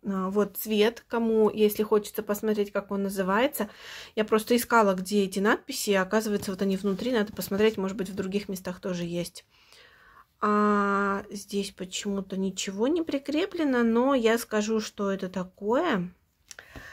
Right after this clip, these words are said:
Это мраморный винтаж. Скорее всего, Номер я не подскажу, потому что здесь у меня три номера, а потом Ира попросила написать,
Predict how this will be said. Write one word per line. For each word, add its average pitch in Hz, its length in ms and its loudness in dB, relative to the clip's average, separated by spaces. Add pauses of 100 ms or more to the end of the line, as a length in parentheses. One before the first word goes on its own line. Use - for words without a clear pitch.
(300)
Это 208 880 2
мраморный 202 720 4
винтаж. 196 920 -4 (1700)
Скорее 233 360 2
всего, 220 540 -2 (1080)
Номер 233 360 4
я 220 100 6
не 233 80 2
подскажу, 214 420 -2
потому 202 300 -4
что 202 140 -8
здесь 196 260 -6
у 214 60 -2
меня 208 120 4
три 208 200 2
номера, 226 560 2
а 180 160 -4
потом 208 440 0
Ира 208 240 0
попросила 202 500 -2
написать, 202 580 -4